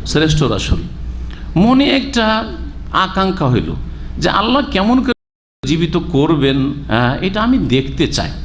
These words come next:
দেখলে যে বিশ্বাসটা হবে, জেনে বিশ্বাসের চাইতে বেশি, ঠিক কিনা?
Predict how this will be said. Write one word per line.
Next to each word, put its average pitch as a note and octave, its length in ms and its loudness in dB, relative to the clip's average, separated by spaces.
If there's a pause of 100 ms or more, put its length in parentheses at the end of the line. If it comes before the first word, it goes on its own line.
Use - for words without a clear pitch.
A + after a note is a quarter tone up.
(1500)
দেখলে D#3 440 4
যে C4+ 120 2
বিশ্বাসটা B3 560 2
হবে, D3 600 2 (460)
জেনে E3+ 380 4
বিশ্বাসের A#3+ 480 0
চাইতে G3+ 240 0
বেশি, D3+ 400 -2
ঠিক D#3+ 140 -2
কিনা? C#3 180 0